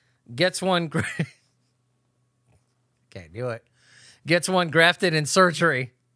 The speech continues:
Shudder in terror. Okay? Inside. As you imagine what your life would be without a butthole. <laughs>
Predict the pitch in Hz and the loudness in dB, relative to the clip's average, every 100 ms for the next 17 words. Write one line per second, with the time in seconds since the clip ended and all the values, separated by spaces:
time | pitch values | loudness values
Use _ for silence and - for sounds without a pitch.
0 | _ _ _ _ _ _ _ _ _ _ | _ _ _ _ _ _ _ _ _ _
1 | 117 - 185 196 170 165 147 180 170 120 | -8 0 2 4 4 2 4 4 6 2
2 | 78 _ _ _ _ _ - 131 185 - | -2 _ _ _ _ _ 0 2 0 -6
3 | _ - 160 165 - 113 71 - _ _ | _ -4 -2 0 0 -2 -4 -14 _ _
4 | _ _ _ _ _ - 135 139 196 196 | _ _ _ _ _ -2 0 2 2 2
5 | 226 240 220 180 165 180 170 165 170 180 | 2 2 0 2 0 2 2 4 4 2
6 | 170 156 160 95 - _ _ _ _ _ | 2 4 2 0 -10 _ _ _ _ _
7 | _ _ _ _ - 120 123 113 117 113 | _ _ _ _ -6 0 2 2 2 0
8 | 104 90 69 _ _ - | -4 -10 -12 _ _ -16